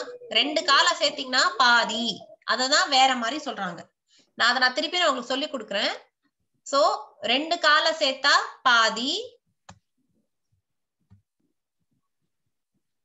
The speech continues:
இந்த பக்கம் மு-, இந்த பக்கம் ஃபுல்லா இருக்கிறது பாதி தானே, ஏன்னா நம்ம பாதியா தானே முதல்ல பிரிச்சோம்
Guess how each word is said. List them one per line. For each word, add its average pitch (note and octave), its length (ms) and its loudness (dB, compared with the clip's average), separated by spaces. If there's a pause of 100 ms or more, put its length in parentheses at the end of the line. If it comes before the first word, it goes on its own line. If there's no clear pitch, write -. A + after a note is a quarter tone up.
(360)
இந்த C4+ 260 -4
பக்கம் C#4+ 280 -4
மு-, C4 220 -6
இந்த C4+ 180 -4
பக்கம் D4 300 -2
ஃபுல்லா E4+ 360 0
இருக்கிறது D#4+ 360 -4
பாதி D4 360 2
தானே, C#4 240 0
ஏன்னா C4 260 -8
நம்ம D4 160 0
பாதியா D4 420 2
தானே D4+ 240 -4
முதல்ல C4 180 -4
பிரிச்சோம் B3 400 -6